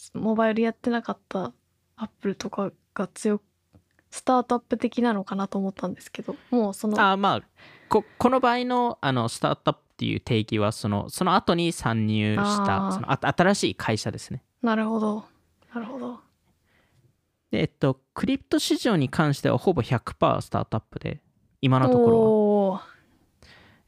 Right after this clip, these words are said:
Speaker 2: えー、まだ、まあ、大手がそこまで入りきれてないっていうところなんですけど、まあ、ビットコイン、イーサリウム、えー、コインベース、バイナンスとか、えー、に関しては基本的にスタートアップとして、えー、見なしていいと思うので、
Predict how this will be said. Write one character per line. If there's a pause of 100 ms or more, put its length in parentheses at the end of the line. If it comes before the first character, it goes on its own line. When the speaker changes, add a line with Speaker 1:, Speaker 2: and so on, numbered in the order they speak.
Speaker 2:
え
ー、
ま
だ、
ま
あ、
大
手
が
そ
こ
ま
で
入
り
き
れ
て
な
い
っ
て
い
う
と
こ
ろ
な
ん
で
す
け
ど、
ま
あ、
ビ
ッ
ト
コ
イ
ン、
イ
ー
サ
リ
ウ
ム、 (120)
え
ー、
コ
イ
ン
ベ
ー
ス、
バ
イ
ナ
ン
ス
と
か、 (420)
え
ー、
に
関
し
て
は
基
本
的
に
ス
タ
ー
ト
ア
ッ
プ
と
し
て、
え
ー、
見
な
し
て
い
い
と
思
う
の
で、